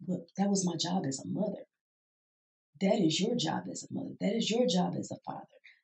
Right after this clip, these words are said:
That is your job as a grandmother. That is your job as a grandfather. Listen to me.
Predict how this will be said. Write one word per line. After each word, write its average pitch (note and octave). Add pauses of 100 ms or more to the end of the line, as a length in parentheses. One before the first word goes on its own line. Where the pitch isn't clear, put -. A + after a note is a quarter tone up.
(100)
That A3
is E3+
your A#3
job F3+
as C#3
a C3+
grandmother. -
That A3
is D#3+
your A3+
job -
as C3+
a -
grandfather. - (720)
Listen F#3+
to -
me. -